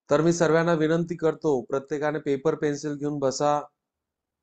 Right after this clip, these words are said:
मी तुम्हाला काही एक्सरसाइज पण देणार आहे ह्या व्हिडिओच्या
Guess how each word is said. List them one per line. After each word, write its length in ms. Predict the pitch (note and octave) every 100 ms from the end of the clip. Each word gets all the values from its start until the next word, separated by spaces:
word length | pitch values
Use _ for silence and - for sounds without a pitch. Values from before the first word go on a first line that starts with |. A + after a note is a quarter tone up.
| _ _ _ _ _ _ _ _ _ _ _ _ _ _ _ _
मी 100 | C3
तुम्हाला 380 | C#3 D3+ D3+ D#3
काही 520 | D3+ D3+ D#3 D3+ C#3 _ _ _ _ _ _ _ _ _ _ _ _ _ _ _ _ _ _ _ -
एक्सरसाइज 680 | A#2 - D#3 D3+ D3+ E3 -
पण 200 | F3 E3+
देणार 280 | D#3 D3 D3
आहे 140 | D3
ह्या 360 | C3+ C3+ C#3 C#3
व्हिडिओच्या 880 | - B2+ C3+ C3+ C3 C#3+ C3 B2+